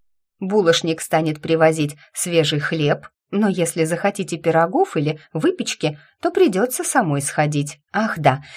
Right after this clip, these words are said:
ещё цветочник. Я не знала, нужен он или нет, но подумала, что пусть будет, если что, вы сами его отмените». Я ошеломлённо кивала, понимая, что фия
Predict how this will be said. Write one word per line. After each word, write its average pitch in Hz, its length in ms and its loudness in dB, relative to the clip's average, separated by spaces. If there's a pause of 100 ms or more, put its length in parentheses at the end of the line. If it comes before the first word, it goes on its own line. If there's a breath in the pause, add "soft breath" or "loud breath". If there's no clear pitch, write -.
(120 loud breath)
ещё 233 440 0
цветочник. 151 800 -4 (400)
Я 208 200 2
не 185 160 0
знала, 151 400 0
нужен 269 400 2
он 247 160 2
или 156 180 0
нет, 165 400 0 (280 loud breath)
но 294 180 4
подумала, 302 480 4
что 247 260 4
пусть - 320 2
будет, 147 560 -4
если 185 440 0
что, 226 300 2
вы 196 140 0
сами 220 380 0
его 170 340 2
отмените». 147 840 -2 (420)
Я 160 220 2
ошеломлённо 151 760 2
кивала, 180 520 4 (340)
понимая, 220 460 0
что 180 240 -4
фия 185 520 0